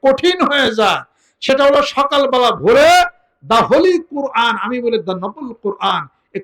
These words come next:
কোরআন তারা পাঠ করে। কত বুদ্ধি বাড়ি করা যায়? কি একটা বুদ্ধি? কয় সকালবেলা ভোরে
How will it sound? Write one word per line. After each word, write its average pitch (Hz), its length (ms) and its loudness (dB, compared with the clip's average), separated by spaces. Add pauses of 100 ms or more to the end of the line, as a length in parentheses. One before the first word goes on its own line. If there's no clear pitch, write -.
কোরআন 359 480 2
তারা 277 220 0
পাঠ 185 240 -6 (100)
করে। - 200 -14 (2000)
কত 175 160 -2
বুদ্ধি 202 340 0
বাড়ি 208 160 0
করা 202 240 -4
যায়? 202 180 -2 (260)
কি 214 100 -4
একটা 214 240 -4
বুদ্ধি? 202 420 -6 (760)
কয় 233 100 2
সকালবেলা 277 680 2
ভোরে 254 300 2